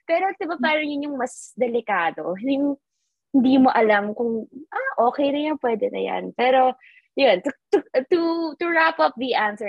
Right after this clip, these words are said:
nga, no, mga, mga madam, um,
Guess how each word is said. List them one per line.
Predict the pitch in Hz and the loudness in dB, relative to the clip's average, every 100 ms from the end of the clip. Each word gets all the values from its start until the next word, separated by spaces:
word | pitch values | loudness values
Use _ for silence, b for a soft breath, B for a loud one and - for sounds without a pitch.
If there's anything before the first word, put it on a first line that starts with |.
| 190 | -8
nga, | 170 165 - | -6 -8 -6
no, | 165 156 | -6 -4
mga, | 160 180 180 170 165 165 _ _ _ 196 | -4 -4 -2 -2 -4 -8 _ _ _ -12
mga | 196 190 185 185 _ | -4 -2 -4 -6 _
madam, | 196 175 165 160 165 190 _ _ _ _ 220 | 0 2 2 0 -4 -10 _ _ _ _ 2
um, | 233 226 | 4 2